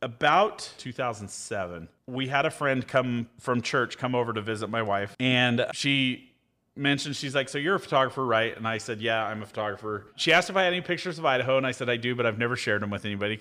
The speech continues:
I think the one thing that held me back the most is I was afraid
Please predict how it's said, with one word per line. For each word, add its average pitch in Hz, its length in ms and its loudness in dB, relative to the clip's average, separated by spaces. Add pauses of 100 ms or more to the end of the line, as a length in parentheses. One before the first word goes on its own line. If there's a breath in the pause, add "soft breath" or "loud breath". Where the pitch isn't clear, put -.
(100)
I 151 480 0 (140)
think 143 260 -4
the 127 100 -2
one 131 240 0
thing 143 200 -4
that 113 100 -2
held 123 240 0
me 123 80 0
back 117 260 0
the 113 80 -4
most 113 460 0
is 110 120 -6
I 113 100 0
was 110 140 -4
afraid 120 600 -4